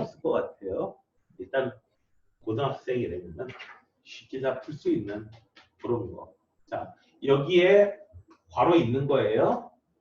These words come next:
괄호 있는 거야. 자, 안 써졌을 뿐이야. 괄호 있는 거야. 자, 그 다음에 또 오 번이에요. 굉장히 쉽습니다. 이거 분리해줘야 돼요. 칠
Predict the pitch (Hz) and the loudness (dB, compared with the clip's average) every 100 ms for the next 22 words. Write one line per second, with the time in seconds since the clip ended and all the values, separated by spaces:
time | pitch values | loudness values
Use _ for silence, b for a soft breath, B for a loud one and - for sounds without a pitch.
0 | _ - 135 123 98 104 95 90 - - | _ -6 0 0 0 -6 -8 -10 -4 -2
1 | 208 - - _ _ _ b b b b | -2 -4 -14 _ _ _ b b b b
2 | _ _ - - - _ _ _ _ _ | _ _ -18 -18 -18 _ _ _ _ _
3 | _ - - 113 131 - - - - - | _ -6 -4 0 0 0 -6 -8 -8 -8
4 | 73 73 _ _ _ _ 104 110 85 87 | -12 -18 _ _ _ _ -6 -6 -6 -10
5 | 82 80 _ _ _ _ _ _ _ _ | -16 -20 _ _ _ _ _ _ _ _
6 | _ _ _ _ 95 80 73 _ _ _ | _ _ _ _ -8 -8 -12 _ _ _
7 | _ _ _ _ _ _ 113 110 - - | _ _ _ _ _ _ -8 -4 -4 -2
8 | 147 196 196 - _ _ - 370 392 - | 2 2 0 -6 _ _ 4 6 6 2
9 | - _ _ _ _ 294 151 135 95 80 | -10 _ _ _ _ 2 4 0 -2 -8
10 | - - _ _ _ _ _ _ 147 185 | -12 -20 _ _ _ _ _ _ 0 0
11 | 196 - 160 131 113 - - - 214 240 | 0 -4 -6 -4 -4 -4 -6 -4 2 4
12 | 226 214 190 151 113 113 113 113 - _ | 6 6 6 6 2 0 -2 -6 -14 _
13 | - _ _ _ _ _ - - 220 220 | -20 _ _ _ _ _ -18 -4 -2 0
14 | 226 226 | -2 -8